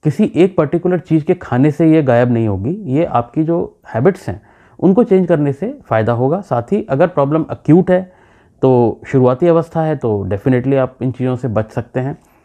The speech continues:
अगर एडवांस है तो वेट करने की ज़रूरत नहीं है, तुरंत अपने आप को ट्रीट कराएं।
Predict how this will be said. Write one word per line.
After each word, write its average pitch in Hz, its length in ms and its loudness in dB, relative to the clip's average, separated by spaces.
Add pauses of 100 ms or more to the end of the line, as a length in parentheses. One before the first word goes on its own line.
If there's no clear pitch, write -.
(360)
अगर 117 240 0 (160)
एडवांस 113 460 0
है 180 120 -2
तो 131 180 -4
वेट 131 180 0
करने 135 260 0
की 131 120 -2
ज़रूरत 117 400 0
नहीं 98 160 -4
है, 139 80 -4
तुरंत 135 300 0
अपने 127 180 -2
आप 113 100 -6
को 131 80 -2
ट्रीट 104 260 -4
कराएं। 123 320 -4